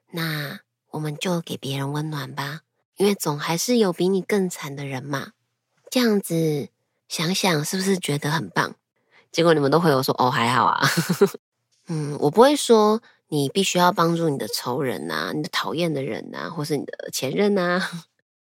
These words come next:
但当那个时间点到了，而你也发自内心想要这么做的时候，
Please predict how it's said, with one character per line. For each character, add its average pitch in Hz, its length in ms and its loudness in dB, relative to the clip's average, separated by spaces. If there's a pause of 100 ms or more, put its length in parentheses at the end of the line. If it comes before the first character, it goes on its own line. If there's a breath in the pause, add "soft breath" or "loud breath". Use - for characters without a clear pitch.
(340 soft breath)
但 190 640 0 (160)
当 202 240 0
那 208 60 2
个 185 100 0
时 147 160 -2
间 156 180 4
点 104 220 -2
到 113 280 0
了， 120 280 -8 (120)
而 165 120 2
你 190 180 4
也 156 140 0
发 175 260 0
自 190 200 0
内 180 200 0
心 156 180 -4
想 139 220 -6
要 139 100 -4
这 156 100 -4
么 143 120 -4
做 139 220 -4
的 120 100 -6
时 - 160 -4
候， - 360 -8